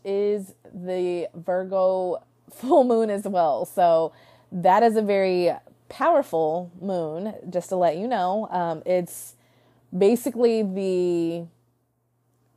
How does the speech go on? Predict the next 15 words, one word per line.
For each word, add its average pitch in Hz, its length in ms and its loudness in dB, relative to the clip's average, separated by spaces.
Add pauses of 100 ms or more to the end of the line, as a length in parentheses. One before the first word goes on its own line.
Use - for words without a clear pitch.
playtime 220 560 -2
is 175 100 -4
over 175 320 0
moon, 156 320 -10
I 156 120 -12
guess 165 220 -6
you 170 80 -8
can 160 160 -12
say. - 440 -10 (560)
And 185 160 -6
also 233 440 0
Pluto 254 460 -2
moves 180 400 -6
into 175 300 -8
Aquarius 185 760 -2